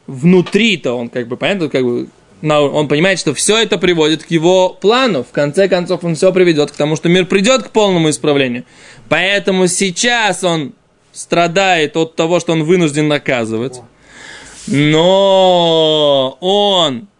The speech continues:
страдает, как любящий отец, но понимает,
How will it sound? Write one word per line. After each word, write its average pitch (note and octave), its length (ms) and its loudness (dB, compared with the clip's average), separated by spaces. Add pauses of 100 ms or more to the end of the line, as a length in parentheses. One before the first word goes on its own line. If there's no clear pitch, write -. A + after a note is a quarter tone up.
страдает, F3+ 640 -2
как E3+ 200 -6
любящий F#3+ 380 -4
отец, D3 340 -4
но F3 120 0
понимает, A3 800 0